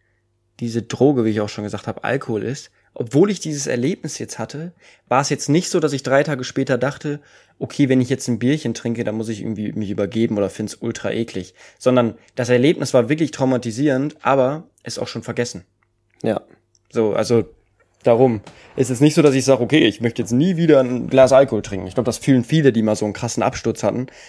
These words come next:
Speaker 1: Irgendwie vergisst man das recht schnell.
Speaker 2: Ja, safe, hundertprozentig. Und das ist gefährlich.
Speaker 1: Ja. Was ist denn bei dir noch passiert, Moritz?
Speaker 2: Mm,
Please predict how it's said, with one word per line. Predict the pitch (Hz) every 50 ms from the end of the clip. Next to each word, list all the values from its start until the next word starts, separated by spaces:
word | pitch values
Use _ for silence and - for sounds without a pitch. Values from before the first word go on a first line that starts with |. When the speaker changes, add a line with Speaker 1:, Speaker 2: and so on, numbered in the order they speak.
| - _ -
Speaker 1:
Irgendwie | 143 139 165 196 185 180 143 147 165 170
vergisst | - - 147 123 123 147 - - -
man | 120 104 92
das | 90 - -
recht | 90 - - -
schnell. | - 98 90 87 85 85 _ _ _ _ _ -
Speaker 2:
Ja, | - 131 120 110
safe, | - 120 110 104 101 - - _ -
hundertprozentig. | 135 123 110 101 - - 107 - 120 107 107 - 98 98 - - _ _ _ _ _ _ _ _ _ _ _ _
Und | - - - 104
das | 104 104 98
ist | - -
gefährlich. | - - - 110 107 98 90 82 - - - _ _ _ _ _ _ _ _ -
Speaker 1:
Ja. | 135 127 113 - - - - - - - - - _ -
Was | - 190 226
ist | 247 254
denn | 254
bei | 240 220
dir | 202 262 339
noch | 381 254 -
passiert, | - 143 127 120 120 -
Moritz? | 117 110 110 98 98 98 - - - _ _ _ _ _ _ _ - - - - _ _ _ - - _ _ - - - _ _ _ _ - -
Speaker 2:
Mm, | 131 135 139 143 143 147 147 147 147 143 143 143 143 143 147